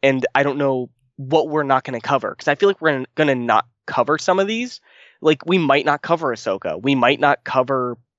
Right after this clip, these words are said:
Thrawn, 'cause they could always just make a new show and that, that talks about Thrawn later. Like, we could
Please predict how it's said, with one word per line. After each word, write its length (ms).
Thrawn, 520
'cause 280
they 80
could 140
always 240
just 140
make 200
a 60
new 120
show 440
and 180
that, 180
that 180
talks 280
about 200
Thrawn 340
later. 280
Like, 140
we 80
could 140